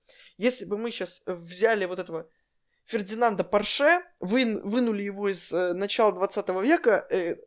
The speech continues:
посадили бы его на завод Volkswagen, который он там строил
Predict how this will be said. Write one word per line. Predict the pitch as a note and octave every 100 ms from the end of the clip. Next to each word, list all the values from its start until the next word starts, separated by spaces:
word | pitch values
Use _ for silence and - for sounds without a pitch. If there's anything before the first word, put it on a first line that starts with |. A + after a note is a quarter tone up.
| - -
посадили | G#3 A#3+ A3+ B3
бы | G3+ G3+
его | G3+ G#3 F3+ -
на | F3+ F3+
завод | E3 G#3 G#3 -
Volkswagen, | F#3+ - A3 F#3 E3
который | E3+ E3+ F3 E3
он | D#3+
там | D#3+ E3
строил | - G#3 G3+ E3+ D3+